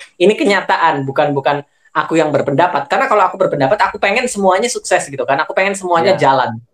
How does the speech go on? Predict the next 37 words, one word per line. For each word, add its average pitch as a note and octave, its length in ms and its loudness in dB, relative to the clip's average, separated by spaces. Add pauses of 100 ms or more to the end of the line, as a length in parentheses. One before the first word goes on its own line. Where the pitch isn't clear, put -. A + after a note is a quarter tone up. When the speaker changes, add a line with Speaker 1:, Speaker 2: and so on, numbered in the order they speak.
(120)
Speaker 2:
Hmm. A2+ 280 -20
Speaker 1:
Tapi A3+ 200 -4
somehow G#3 460 0
ini G#3 160 0
baru D3 220 4
bisa B2+ 500 0
bangkit C3 400 -4
setelah D#3+ 380 0 (680)
Bumi C#3+ 300 0
Langit C#3+ 240 -2
melakukan. E3 400 -2
Mungkin A#3 320 -2
bener C#3+ 240 0
kata D3 240 -2
kau C#3+ 160 2
tadi, F#3 340 -2
mungkin D#3 240 -8
karena F3 380 -4 (480)
mereka E3+ 240 0
mengumumkan F3 560 0
banyak C3 160 0
superhero, F3 880 2
mereka D#3+ 240 0
mengumumkan E3 480 -2
banyak B2+ 240 0
aktor, E3+ 560 0
banyak C3 240 -2
rencana C#3 400 -2
film F3+ 320 2
dan - 160 -2
segala C3+ 240 2
macam, F3+ 240 -2
itu E3 160 -6
bikin C#3+ 240 -2
orang C3+ 240 0
excited F3 480 0
ya. C3 320 0